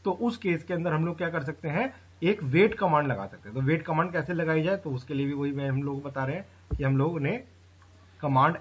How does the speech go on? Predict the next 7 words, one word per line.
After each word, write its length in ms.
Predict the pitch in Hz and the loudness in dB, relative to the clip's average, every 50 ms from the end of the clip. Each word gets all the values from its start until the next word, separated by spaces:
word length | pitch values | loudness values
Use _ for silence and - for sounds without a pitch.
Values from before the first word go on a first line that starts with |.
| - | -2
add 280 | 147 143 147 160 175 175 | 2 4 4 4 4 2
करनी 260 | 175 147 147 147 143 | -2 -4 -4 -2 0
है। 280 | 135 151 202 254 269 - - - - - - - | 0 0 0 -2 -4 -8 -16 -20 -20 -20 -12 -6
तो 260 | 180 180 196 190 - - - - - - | -4 -4 -4 -4 -8 -14 -20 -20 -10 -6
insert 640 | 147 151 147 139 135 - - 165 202 226 220 220 - - - - - - - - - - - - - - - - - 131 | -4 -4 -4 -6 -6 -2 2 2 2 2 0 -6 -14 -18 -20 -20 -20 -20 -20 -20 -20 -20 -20 -20 -20 -20 -20 -14 -4 -2
new 220 | 131 143 160 180 | 2 4 4 2
command, 440 | 175 - 175 151 131 123 139 202 240 | 2 0 -2 0 2 4 4 2 0